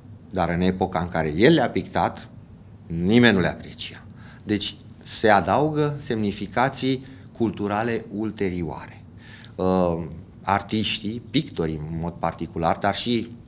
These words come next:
cei mai moderni, fotografii și cei care se ocupă de prelucrările imaginilor video, da, sunt, uh, uh, cei care au transformat cu adevărat în sens uman culoarea. Uh,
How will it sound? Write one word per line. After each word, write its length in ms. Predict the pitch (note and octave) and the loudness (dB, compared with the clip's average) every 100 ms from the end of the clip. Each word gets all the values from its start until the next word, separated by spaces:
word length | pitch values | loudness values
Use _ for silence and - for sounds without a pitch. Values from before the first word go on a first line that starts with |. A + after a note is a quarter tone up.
| - | -10
cei 240 | - A2 | 0 2
mai 180 | G2 F#2 | 4 2
moderni, 380 | F2+ E2 F#2 G#2+ | 0 0 -2 -4
fotografii 720 | G2 F2 D#2+ F2+ F#2+ G#2+ F#2+ | -6 -6 -4 0 2 0 -6
și 180 | - E2+ | -10 -8
cei 220 | - F2 | -6 -4
care 200 | D#2 E2+ | -4 -6
se 120 | E2+ | -6
ocupă 240 | E2+ F#2 | -8 -8
de 100 | E2+ | -6
prelucrările 800 | D#2+ E2+ D#2+ - F2 E2+ D#2 D#2 F2 | -6 -6 -8 -6 -4 -4 -4 -6 -4
imaginilor 560 | E2+ E2+ F#2+ F#2 E2 | -2 -2 -4 -4 -4
video, 640 | - F2+ D2 D2 G2 D3 - - - - - | -6 -8 -6 -2 -2 -4 -10 -18 -20 -20 -14
da, 220 | - F#2+ B2 | 0 4 4
sunt, 360 | - C3+ B2 | 4 2 4
uh, 440 | B2+ B2 A#2 A2+ A2 - - - - | 4 6 6 4 0 -6 -18 -12 0
uh, 320 | G2 G2 G2 | 4 4 4
cei 220 | - C#3 | 4 2
care 260 | C#3 C3+ A#2+ | 4 4 4
au 140 | A2 | 2
transformat 920 | A2 G#2+ G#2 G#2 F#2+ G#2+ A#2+ - - - - - - | 2 -2 0 0 0 0 0 -4 -16 -18 -20 -6 2
cu 60 | |
adevărat 640 | G2+ F2+ F#2+ F#2+ G#2 C3+ G#2+ | 4 4 2 4 4 2 0
în 120 | F#2+ | -4
sens 300 | - G2+ F#2+ | -4 -4 -4
uman 380 | F#2 F2 G2+ G2 | -2 -2 -4 -4
culoarea. 440 | G2 F2 D2+ - - - - - | -2 0 0 -2 -8 -14 -18 -10
Uh, 360 | - A2 G#2+ | 0 4 4